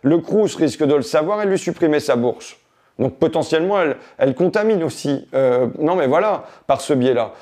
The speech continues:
Euh, la fois où elle a dû aller chez le dentiste parce qu'elle commençait à avoir une rage de dents, quand elle me dit, quand il, quand il m'a dit cent vingt euros, euh, j'ai cru que j'allais mourir. Et elle s'est dépannée avec sa mère qui, pour une fois, a pu l'aider, lui a avancé soixante euros et tout ça.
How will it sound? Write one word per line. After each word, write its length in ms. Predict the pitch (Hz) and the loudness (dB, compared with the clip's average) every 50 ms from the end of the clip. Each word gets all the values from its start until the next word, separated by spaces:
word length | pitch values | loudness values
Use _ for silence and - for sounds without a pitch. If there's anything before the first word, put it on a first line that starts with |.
| - - - | -6 0 0
Euh, 80 | 143 156 | 0 2
la 140 | 151 139 170 | 2 2 0
fois 220 | - - 190 196 | 2 2 2 2
où 100 | 185 175 | 4 4
elle 80 | 160 143 | 2 2
a 60 | 135 | 0
dû 120 | 127 127 | 0 0
aller 140 | 151 143 135 | 0 0 0
chez 160 | 135 - 151 | -2 -2 -2
le 80 | 147 131 | 0 0
dentiste 380 | 127 156 151 - 165 180 151 - | 0 -2 -2 -2 -2 -2 -2 0
parce 160 | 139 123 - | -2 -2 -2
qu'elle 160 | - 123 - | -2 -4 -2
commençait 340 | - 143 139 143 131 - 160 | -2 -2 -2 -2 -2 0 0
à 40 | 143 | 0
avoir 200 | 131 127 120 123 | 0 0 0 0
une 100 | 127 123 | 0 0
rage 220 | 120 139 143 120 | 2 0 0 2
de 100 | 127 139 | 0 0
dents, 300 | 131 135 151 190 196 190 - - - - _ _ | 0 2 0 0 -2 -6 -10 -18 -20 -20 _ _
quand 280 | - 147 156 156 143 - - | -2 0 0 0 0 0 0
elle 80 | 135 | 0
me 160 | 139 143 147 143 | 2 2 2 0
dit, 160 | 151 151 151 | 0 0 0
quand 300 | - 156 143 135 - - | 0 -2 -2 -2 -2 0
il, 260 | 143 143 139 143 - - - _ _ _ | 0 0 0 0 -4 -10 -20 _ _ _
quand 240 | - 135 131 - - | -4 -2 -2 0 0
il 60 | 151 | 0
m'a 120 | 147 143 | 2 2
dit 200 | 139 131 143 135 | 2 2 0 -2
cent 260 | - - - 190 180 | -2 0 0 0 2
vingt 260 | 165 170 165 151 - 170 | 2 0 0 -2 0 0
euros, 460 | 160 156 156 165 190 202 214 202 - - _ _ _ - - | 2 2 2 2 2 0 -2 -6 -14 -20 _ _ _ -6 -2
euh, 80 | 123 127 | -2 -2
j'ai 180 | 120 - 160 | 0 0 0
cru 180 | 160 160 - 202 | 0 0 0 0
que 60 | 185 | 2
j'allais 220 | 147 170 165 156 156 | 2 2 2 2 2
mourir. 460 | 156 160 160 165 156 151 131 107 - - _ _ _ _ _ - | 2 2 2 2 2 2 0 -2 -6 -12 _ _ _ _ _ 0
Et 80 | 117 | 2
elle 140 | 135 143 131 | 2 2 2
s'est 160 | - - 156 | 0 0 2
dépannée 580 | 135 131 160 156 160 160 151 147 156 160 175 180 | 2 2 2 0 0 0 0 0 0 0 0 0
avec 240 | 160 131 131 127 - | 0 0 -2 -2 -2
sa 140 | - 143 | -2 0
mère 260 | 139 143 156 170 160 - | 0 0 0 -2 -2 -4
qui, 80 | 139 | -6
pour 240 | 127 - 127 123 143 | -4 -2 0 0 0
une 80 | 143 135 | 0 0
fois, 220 | - - 165 156 | -2 0 0 0
a 20 | |
pu 240 | 139 - - 139 143 | 0 -2 -2 0 0
l'aider, 360 | 135 139 135 127 147 160 170 | 2 2 2 2 2 2 2
lui 180 | 156 147 135 135 | 2 2 2 2
a 80 | 131 135 | 2 2
avancé 400 | 135 123 135 135 131 - 151 143 | 2 0 -2 -4 -4 -4 -4 -4
soixante 420 | - 143 135 107 127 123 - - | -4 -4 -4 -4 -4 -4 -2 0
euros 240 | 151 143 160 180 180 | 0 2 2 2 0
et 80 | 156 | 0
tout 140 | - 151 151 | 0 -2 -2
ça. 240 | - 147 131 - - | -2 0 -2 -2 -4